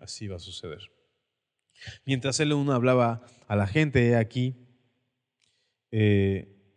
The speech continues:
que su ma-, que he aquí que su madre y sus hermanos estaban fuera y le querían hablar.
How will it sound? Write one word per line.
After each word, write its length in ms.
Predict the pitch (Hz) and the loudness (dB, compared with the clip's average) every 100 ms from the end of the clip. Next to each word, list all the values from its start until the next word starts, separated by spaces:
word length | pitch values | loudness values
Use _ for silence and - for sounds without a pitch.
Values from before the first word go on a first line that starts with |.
| _ | _
que 360 | 135 120 113 110 | 0 2 2 0
su 160 | - 110 | -4 -4
ma-, 320 | 117 123 117 110 | -2 0 -2 -6
que 920 | 113 104 101 101 98 98 95 - - | -4 -2 -2 -4 -4 -8 -10 -12 -10
he 140 | 120 | -2
aquí 220 | 120 113 117 | -2 -2 -6
que 100 | 117 | -6
su 140 | 107 | -4
madre 260 | 107 120 120 | -2 -2 -2
y 40 | |
sus 100 | - | -2
hermanos 320 | 107 110 113 | -4 -2 -4
estaban 280 | - 110 104 | -4 -4 -4
fuera 220 | 101 120 | -2 0
y 40 | 113 | 0
le 120 | 101 | -2
querían 280 | 104 104 107 | -4 -4 -4
hablar. 360 | 98 117 135 | -2 -2 -4